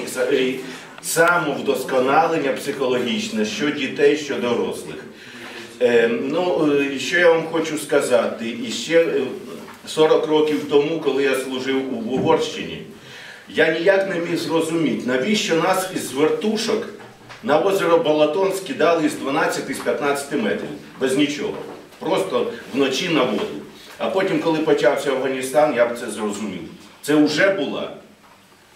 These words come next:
практична психологічна підготовка. Адапт-, об воду можна так же розбитися, як об землю. Але ми готувалися для чого? Для Афганістану. Коли вертушка підлітає і не встигає зависнуть,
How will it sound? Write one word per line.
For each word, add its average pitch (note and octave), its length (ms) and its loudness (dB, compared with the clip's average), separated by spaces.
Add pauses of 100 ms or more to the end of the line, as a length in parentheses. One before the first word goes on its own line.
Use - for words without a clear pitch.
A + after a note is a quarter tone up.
(140)
практична - 720 0
психологічна C#3 760 2
підготовка. C#3 760 0 (420)
Адапт-, - 360 2
об - 180 2
воду E3+ 340 0
можна D#3 240 2
так D#3 200 0
же C#3+ 100 2
розбитися, C#3+ 460 0
як - 160 2
об G#2 100 -4
землю. G#2 280 -4 (1160)
Але - 520 4
ми C#3+ 180 0
готувалися D#3 800 2
для C3 280 0
чого? D#3+ 300 2
Для A#2 180 -2
Афганістану. B2 680 -2 (100)
Коли C3+ 200 -2
вертушка C#3 480 0
підлітає A#2 720 -2
і G#2+ 40 -4
не G#2+ 80 -4
встигає - 640 -6 (240)
зависнуть, - 760 -2